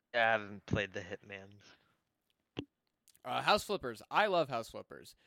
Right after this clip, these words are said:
Speaker 2: However, it is very janky of a game, so I'm gonna put this at okay.
Speaker 1: I haven't played this one either. I don't think I've heard of this <laughs> one.
Speaker 2: Really? Mar-, Markiplier's played it before. Jacksepticeye's played it before, too. You seem like you like,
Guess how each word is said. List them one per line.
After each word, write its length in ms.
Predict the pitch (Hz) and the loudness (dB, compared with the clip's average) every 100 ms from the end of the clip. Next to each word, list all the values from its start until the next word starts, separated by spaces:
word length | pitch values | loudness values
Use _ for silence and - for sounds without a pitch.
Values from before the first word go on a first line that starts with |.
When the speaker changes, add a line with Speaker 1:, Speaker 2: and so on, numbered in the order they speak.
| _ _ - | _ _ -4
Speaker 2:
However, 360 | 135 143 143 139 | -2 0 -2 -4
it 60 | |
is 120 | 127 120 | -6 -8
very 340 | 123 143 147 | -4 -2 -2
janky 420 | 135 135 127 131 | -4 -6 -6 -6
of 60 | 123 | -6
a 60 | 120 | -4
game, 320 | 107 80 90 | -8 -10 -20
so 160 | - 113 | -16 -12
I'm 120 | 117 | -12
gonna 120 | 131 | -12
put 180 | - 127 | -12 -12
this 160 | 120 113 | -10 -10
at 120 | 104 | -10
okay. 300 | 95 - 62 - _ _ _ _ _ _ _ _ _ _ _ _ _ _ _ _ _ _ _ | -10 -14 -16 -18 _ _ _ _ _ _ _ _ _ _ _ _ _ _ _ _ _ _ _
Speaker 1:
I 40 | |
haven't 200 | 107 110 - | -16 -14 -12
played 200 | 123 104 | -12 -10
this 220 | 110 - | -14 -14
one 100 | 107 | -10
either. 240 | 107 107 107 | -10 -8 -6
I 40 | |
don't 120 | 208 | -6
think 140 | - 349 | -4 -8
I've 140 | - | -2
heard 160 | 165 127 | -2 -2
of 120 | 101 | -6
this 200 | 104 - 117 | -10 -12 -14
<laughs> 80 | 151 | -12
one. 280 | 151 156 135 _ _ _ - | -14 -14 -20 _ _ _ -10
Speaker 2:
Really? 320 | 120 180 381 | -4 -2 -2
Mar-, 180 | 156 110 _ - 127 165 | -4 -10 _ -10 -6 -6
Markiplier's 400 | 165 117 101 98 | -6 -8 -8 -10
played 220 | - 87 | -14 -14
it 80 | 95 | -14
before. 300 | 95 95 104 | -20 -16 -12
Jacksepticeye's 680 | 120 113 - 135 117 87 | -10 -10 -10 -12 -12 -14
played 180 | _ 90 | _ -20
it 100 | 90 | -20
before, 240 | _ 120 117 | _ -20 -20
too. 260 | 123 120 123 _ _ _ _ _ _ _ _ _ _ _ _ _ _ _ _ _ _ _ _ _ _ _ _ _ _ _ _ _ _ - | -20 -20 -20 _ _ _ _ _ _ _ _ _ _ _ _ _ _ _ _ _ _ _ _ _ _ _ _ _ _ _ _ _ _ -20
You 80 | |
seem 140 | 123 113 | -14 -14
like 140 | 104 | -12
you 60 | 98 | -14
like, 320 | 101 95 104 | -16 -18 -20